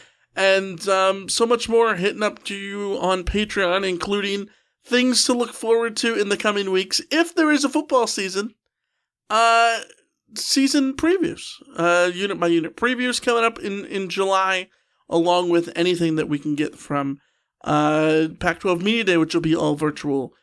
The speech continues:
uh, coming up here in July as well. Patreon dot com slash Reign of Troy is where you can subscribe and get all of our bonus content over on Patreon for as little as five fifty-five a month. Uh, also, you get ad-free episodes.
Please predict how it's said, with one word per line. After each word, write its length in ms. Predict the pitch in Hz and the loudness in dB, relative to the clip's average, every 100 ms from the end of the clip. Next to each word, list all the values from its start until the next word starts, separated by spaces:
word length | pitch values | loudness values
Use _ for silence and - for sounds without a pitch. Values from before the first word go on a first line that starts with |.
| _ _ - | _ _ -6
uh, 260 | 143 139 139 | -2 -2 -2
coming 240 | 156 147 | -2 0
up 120 | 143 | -2
here 220 | - 143 | -4 -4
in 220 | 139 147 139 | -2 -2 -2
July 540 | 143 139 131 123 143 - | -2 -2 -2 -4 -8 -8
as 180 | 143 - | -6 0
well. 320 | 165 147 - - - | 0 0 -4 -14 -4
Patreon 400 | 220 175 175 165 | -2 2 2 2
dot 120 | 151 | 0
com 320 | - 208 202 | 0 2 2
slash 380 | 202 190 185 - | 0 0 0 0
Reign 180 | 190 185 | -2 0
of 140 | 175 | -4
Troy 300 | - 233 240 | 0 2 4
is 140 | 240 220 | 2 0
where 120 | 226 | -2
you 80 | 220 | -2
can 180 | 202 | -6
subscribe 640 | - 190 - 220 214 220 - _ _ - | -6 -4 -2 0 2 0 -6 _ _ -2
and 100 | 175 | -2
get 140 | 190 | 0
all 160 | 185 196 | 0 2
of 60 | |
our 80 | 180 | 0
bonus 280 | 170 175 165 | 2 0 0
content 480 | - 165 156 160 - | 0 -2 0 -2 -2
over 220 | 165 156 | -2 -2
on 80 | 143 | -2
Patreon 360 | 170 156 156 | -2 -2 -2
for 100 | 143 | -4
as 100 | 147 | -4
little 160 | 156 156 | -2 -2
as 100 | 147 | -2
five 280 | - 151 156 | -2 -2 -2
fifty-five 500 | 170 147 151 147 147 _ _ _ | -6 -4 0 -2 -4 _ _ _
a 140 | 170 170 | -2 0
month. 520 | 170 262 370 - - _ _ - | 2 0 0 -6 -20 _ _ -6
Uh, 220 | 190 214 - | 0 2 2
also, 240 | 247 254 | 2 2
you 100 | 262 | 0
get 180 | 240 - | -2 -2
ad-free 480 | 214 247 254 269 277 | 0 0 0 -2 2
episodes. 760 | 285 339 - 175 147 - - | 2 2 0 0 -2 -8 -12